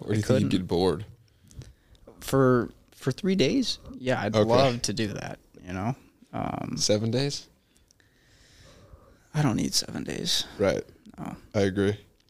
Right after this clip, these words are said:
Speaker 1: As much as I wanna go to Europe for, like, a month, it's just, like, I feel like after a while it would get boring. I don't know.
Speaker 2: I think that's a little bit different, but, like, if you're on a beach,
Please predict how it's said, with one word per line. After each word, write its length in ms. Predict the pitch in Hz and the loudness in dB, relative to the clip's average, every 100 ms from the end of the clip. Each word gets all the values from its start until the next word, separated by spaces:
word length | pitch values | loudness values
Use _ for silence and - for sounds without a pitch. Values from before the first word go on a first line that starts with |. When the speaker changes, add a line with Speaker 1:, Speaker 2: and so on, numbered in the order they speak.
| _ _ _ _ - _ _ _ _ - | _ _ _ _ -20 _ _ _ _ -16
Speaker 1:
As 100 | 117 | -2
much 140 | 127 | 0
as 80 | 123 | 4
I 40 | |
wanna 240 | 107 107 101 | 4 4 4
go 120 | 101 | 2
to 80 | 90 | 2
Europe 280 | 92 92 - | 2 2 2
for, 80 | |
like, 120 | 95 - | 0 0
a 60 | |
month, 360 | 90 85 87 - | 0 0 -2 -2
it's 160 | 95 90 | -2 -2
just, 160 | - | -4
like, 200 | - - - _ _ - | -6 -12 -20 _ _ -12
I 40 | |
feel 220 | - 135 | -4 -2
like 100 | 127 | -2
after 200 | 117 - | -2 -2
a 40 | 90 | 0
while 360 | 98 98 90 | 2 2 2
it 20 | |
would 120 | 95 98 | -2 -2
get 200 | 85 - _ _ _ - _ _ _ _ _ - | -4 -4 _ _ _ -20 _ _ _ _ _ -6
boring. 500 | 104 135 98 90 98 | 0 0 0 -4 -6
I 40 | |
don't 120 | 98 | -2
know. 160 | 104 104 - _ _ _ _ _ _ _ - | -2 -4 -12 _ _ _ _ _ _ _ -6
Speaker 2:
I 80 | 185 | -2
think 260 | - 240 | 2 2
that's 240 | 107 131 - | 2 2 0
a 40 | |
little 220 | 120 123 | 0 -2
bit 220 | 117 110 - | 0 -4 -2
different, 480 | 107 - 85 104 | -4 -2 -6 -4
but, 100 | 110 | -4
like, 240 | 107 110 110 | -2 -2 -4
if 140 | - | 0
you're 100 | 135 | 2
on 120 | 135 | 2
a 40 | 107 | 0
beach, 640 | - 101 95 - - - | -4 -4 -4 -2 -2 -4